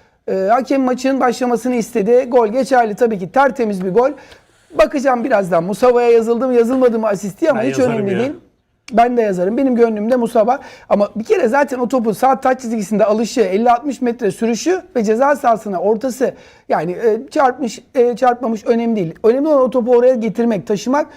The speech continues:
Speaker 1: Musaba ne kadar doğru bir transfer olduğunu zaten oynadığı, bu arada topa müdahale, topu kazandık Kerem'le. Haydi Kerem, Talisca koşu yaptı. Sağda boşluk var.
Speaker 2: Haydi Asensio,
Speaker 1: Asensio,
Speaker 2: yaparsın.
Speaker 1: Asensio, Asensio.
Speaker 2: Asensio.
Speaker 1: Direkt dibi. Korner olur. Olur mu?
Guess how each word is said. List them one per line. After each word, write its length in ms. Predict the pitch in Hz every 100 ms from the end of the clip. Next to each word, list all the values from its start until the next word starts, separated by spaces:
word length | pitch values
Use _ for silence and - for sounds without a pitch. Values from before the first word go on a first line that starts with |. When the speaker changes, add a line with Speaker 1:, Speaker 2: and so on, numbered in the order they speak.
| - _
Speaker 1:
Musaba 320 | 190 277 262
ne 220 | 196 233 285
kadar 300 | 240 240 220
doğru 200 | 226 226
bir 80 |
transfer 360 | 214 220 196 214
olduğunu 320 | 208 202 233
zaten 480 | 214 254 240 220 247 _ _ -
oynadığı, 560 | 190 214 208 226 233 -
bu 120 | 190
arada 180 | 202 214
topa 240 | 220 208 247
müdahale, 400 | 277 285 302 277
topu 200 | 302 285
kazandık 380 | 294 302 320
Kerem'le. 420 | 311 277 262 233 180 -
Haydi 300 | 262 277 285
Kerem, 340 | 294 285 262 -
Talisca 380 | 294 294 302 277
koşu 200 | 302 302
yaptı. 300 | 294 294 247 -
Sağda 360 | - 302 302
boşluk 260 | 302 285 285
var. 60 | 294
Speaker 2:
Haydi 200 | 208 233
Asensio, 280 | 285 277
Speaker 1:
Asensio, 200 | 311 233 -
Speaker 2:
yaparsın. 300 | 269 247 240
Speaker 1:
Asensio, 600 | 285 311 339 339 339 339 330 277 -
Asensio. 400 | 392 415 359 427
Speaker 2:
Asensio. 1160 | 427 427 403 330 330 311 277 240 214 175 175 185
Speaker 1:
Direkt 360 | 240 285 -
dibi. 580 | 294 262 247 208 170 151 -
Korner 300 | 202 220 254
olur. 380 | 262 202 - - _ _ _ _ _ _ _ _ _ -
Olur 240 | 180 320
mu? 300 | 277 294